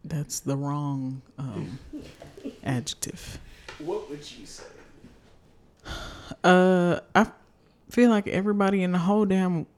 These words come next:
Speaker 1: the whole White House is a cult right now.
Speaker 2: Yeah.
Speaker 1: Everybody in con-, like, nobody is out here, number one, thinking for themselves,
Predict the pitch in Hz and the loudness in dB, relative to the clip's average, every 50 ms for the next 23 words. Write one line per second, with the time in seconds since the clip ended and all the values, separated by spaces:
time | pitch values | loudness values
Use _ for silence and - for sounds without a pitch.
0 | _ _ _ _ _ _ _ _ _ _ _ - - 170 165 175 180 254 277 269 | _ _ _ _ _ _ _ _ _ _ _ -8 0 4 4 6 6 6 6 4
1 | 240 208 233 269 247 196 151 139 - - - - 104 - - - 147 - - - | 4 2 2 2 4 4 4 4 4 0 -2 -2 -4 -4 -2 -2 -2 -2 -4 -6
2 | - - 147 151 143 113 120 - 85 - 165 - - - - - _ _ _ _ | -6 -2 0 2 2 0 0 -2 -4 -6 -8 -10 -14 -20 -20 -20 _ _ _ _
3 | _ _ _ _ _ _ _ _ _ _ _ _ _ _ - 143 139 127 - - | _ _ _ _ _ _ _ _ _ _ _ _ _ _ -12 -10 -10 -10 -10 -14
4 | - _ _ _ _ _ _ _ _ _ _ _ _ _ - 196 190 - 233 240 | -20 _ _ _ _ _ _ _ _ _ _ _ _ _ -2 -2 2 4 6 6
5 | 233 226 202 185 165 143 143 139 147 156 131 - - - 151 147 127 - - - | 6 6 4 2 2 0 -2 -2 0 0 -2 0 -2 -2 -2 -2 -2 -4 -8 -16
6 | - - - _ _ _ _ _ _ _ _ _ _ _ _ _ _ _ _ - | -18 -20 -20 _ _ _ _ _ _ _ _ _ _ _ _ _ _ _ _ -20
7 | - - - _ _ _ - 180 180 175 190 220 233 226 214 185 165 156 151 147 | -20 -20 -20 _ _ _ -2 2 2 4 4 4 4 4 6 6 4 4 2 2
8 | 139 131 131 135 143 139 - - - - _ _ _ - _ _ _ _ _ _ | 2 0 0 0 -2 -4 -6 -12 -20 -20 _ _ _ -20 _ _ _ _ _ _
9 | - - 160 156 147 156 156 151 151 156 151 143 - 156 151 147 143 143 139 139 | -4 0 0 0 2 2 2 2 0 0 -4 -4 -4 -2 0 2 2 2 2 2
10 | 135 139 143 143 - _ _ _ _ _ _ _ _ _ _ _ _ _ _ _ | 0 0 -2 -6 -8 _ _ _ _ _ _ _ _ _ _ _ _ _ _ _
11 | _ _ _ _ _ - - - 165 165 156 156 151 160 160 160 160 170 156 147 | _ _ _ _ _ -20 -8 -2 2 2 4 4 4 4 2 2 0 -2 -2 -2
12 | 147 143 139 - 143 139 139 139 135 - - 151 151 139 135 131 - 131 151 151 | -2 -4 -2 -2 -2 -2 -2 -4 -4 -2 0 0 0 0 0 -2 -2 -4 -6 -6
13 | - - - | -8 -10 -10